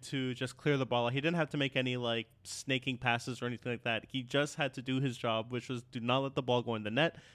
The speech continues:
do not let the team get into the box, which he did well enough with the tackle that he had in the first, like, five minutes of him coming on. Cleared the ball, I think, maybe once or twice. Um, and then we brought him on specifically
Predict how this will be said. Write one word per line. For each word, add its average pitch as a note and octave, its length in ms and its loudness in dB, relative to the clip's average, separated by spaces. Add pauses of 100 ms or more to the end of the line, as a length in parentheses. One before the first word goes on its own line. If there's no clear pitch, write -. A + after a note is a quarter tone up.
(140)
do C#3+ 100 -4
not C#3+ 200 4
let C#3+ 160 -2
the B2+ 80 -14
team C#3 200 -6
get B2+ 240 -4
into F#3+ 300 2
the D3+ 100 -2
box, B2+ 440 -2
which - 260 -8
he C3+ 80 -6
did B2 380 -4
well B2 260 4
enough A#2 240 0 (100)
with A#2+ 140 -10
the A2 360 -2
tackle B2+ 340 -2
that B2 140 -2
he A#2+ 80 -4
had A#2+ 180 -4
in A#2+ 80 -14
the A2 80 -10
first, A#2+ 420 -6 (640)
like, B2 200 0 (120)
five A#2+ 180 0
minutes B2 220 -2
of A#2+ 100 -6
him A#2+ 100 -6
coming A2+ 260 -6
on. D3 320 0 (440)
Cleared E3 300 4
the D3+ 80 2
ball, C3 500 2
I A2+ 100 -4
think, A#2+ 280 -6
maybe B2+ 220 -2
once A#2+ 260 -6
or - 40 -16
twice. - 600 -4 (180)
Um, A2+ 540 -2
and D3 80 2
then D3+ 80 6
we C#3+ 80 4
brought B2+ 180 4
him B2 80 0
on B2 100 -2
specifically B2 640 -4